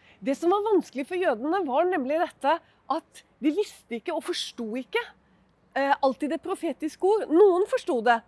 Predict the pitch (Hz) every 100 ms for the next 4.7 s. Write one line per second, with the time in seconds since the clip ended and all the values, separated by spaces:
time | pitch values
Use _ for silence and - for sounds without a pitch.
0 | _ - - - - - 285 339 - -
1 | 226 - 302 370 - - - 427 320 277
2 | 233 277 330 359 370 220 214 370 254 196
3 | 233 453 330 - - - - - - 320
4 | 311 302 - 247 240 349 311